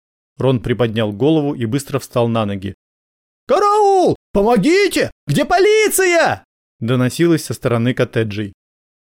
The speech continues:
«Ишь, как разошлись, болезные!» произнёс Рон. «Одежда цела?» «Вроде, хотя кровью могли запачкать». И они двинулись дальше,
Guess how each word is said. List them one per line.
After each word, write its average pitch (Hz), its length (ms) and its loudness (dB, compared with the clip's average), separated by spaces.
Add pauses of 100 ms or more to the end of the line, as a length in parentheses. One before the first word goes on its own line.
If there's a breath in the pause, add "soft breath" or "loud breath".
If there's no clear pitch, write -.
(220)
«Ишь, 220 200 2
как 240 180 0
разошлись, 240 680 0
болезные!» 139 720 0 (360)
произнёс 123 480 0
Рон. 117 280 -2 (680)
«Одежда 127 460 -2
цела?» 135 400 -6 (640)
«Вроде, 214 540 2 (300)
хотя 208 260 0
кровью 254 400 2
могли 226 300 2
запачкать». 220 580 0 (720)
И 113 80 -4
они 160 220 2
двинулись 147 460 -2
дальше, 104 480 -4